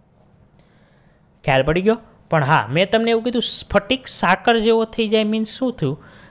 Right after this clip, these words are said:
એના થોડાક ટુકડા જોવા મળે. પણ વિદ્યાર્થી મિત્રો, એ હોય ખૂબ નરમ હો,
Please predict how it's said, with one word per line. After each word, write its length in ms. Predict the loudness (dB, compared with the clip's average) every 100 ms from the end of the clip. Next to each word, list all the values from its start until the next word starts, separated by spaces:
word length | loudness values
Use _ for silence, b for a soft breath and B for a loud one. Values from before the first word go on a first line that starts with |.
| B -2
એના 180 | 0
થોડાક 420 | 2 4 4 2 -2
ટુકડા 340 | 0 2 2
જોવા 280 | 0 -2 -4
મળે. 220 | -8 -12 -16 _ _ _ _ _ B B B
પણ 100 | 0
વિદ્યાર્થી 380 | 2 4 2 2
મિત્રો, 280 | 0 0 0
એ 60 | 0
હોય 340 | 2 2 2
ખૂબ 360 | 2 2 2 -2
નરમ 380 | -4 -8 -8
હો, 100 | -12